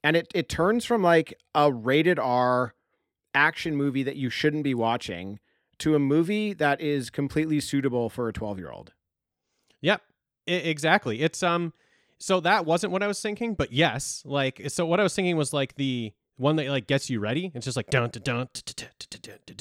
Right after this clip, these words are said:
Speaker 2: dun, dun, dun," and it <laughs> sounds like
Speaker 1: That's
Speaker 2: as
Speaker 1: the
Speaker 2: soon as that
Speaker 1: warm-up.
Speaker 2: kicks in, you
Speaker 1: That's
Speaker 2: start
Speaker 1: the warm-up.
Speaker 2: Yeah,
Speaker 1: And
Speaker 2: the
Speaker 1: then the,
Speaker 2: warm-up,
Speaker 1: the
Speaker 2: yeah.
Speaker 1: fight, the fight sequences, it's like, now,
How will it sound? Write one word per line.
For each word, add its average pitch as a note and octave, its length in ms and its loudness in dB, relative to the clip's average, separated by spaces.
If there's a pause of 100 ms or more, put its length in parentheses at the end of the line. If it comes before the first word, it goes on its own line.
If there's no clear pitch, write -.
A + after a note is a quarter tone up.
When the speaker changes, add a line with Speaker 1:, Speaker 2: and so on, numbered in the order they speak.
Speaker 2:
dun, B2 220 -2
dun, A2+ 120 -14
dun," B2 300 -8
and D3+ 100 -4
it C3+ 100 -6
<laughs> - 80 -6
sounds E3+ 180 2
like F3 100 4
Speaker 1:
That's D#3 100 4
Speaker 2:
as C3+ 60 -4
Speaker 1:
the G#3 60 8
Speaker 2:
soon D#3+ 100 8
as D3+ 60 4
that C3+ 60 8
Speaker 1:
warm-up. D3+ 220 6
Speaker 2:
kicks - 160 -4
in, C3+ 100 0
you D#3+ 80 0
Speaker 1:
That's D3 80 0
Speaker 2:
start D#3 120 4
Speaker 1:
the D3 60 0
warm-up. B2+ 340 4
Speaker 2:
Yeah, E3 120 6
Speaker 1:
And C#3+ 80 2
Speaker 2:
the - 20 4
Speaker 1:
then D#3+ 80 8
the, G#3 60 8
Speaker 2:
warm-up, D3+ 260 6
Speaker 1:
the - 60 -2
Speaker 2:
yeah. G#3 80 6
Speaker 1:
fight, E3+ 180 4
the C#3 80 2
fight F3+ 240 4
sequences, A#2+ 560 -2
it's - 160 -6
like, G#2 260 -4
now, D3 520 2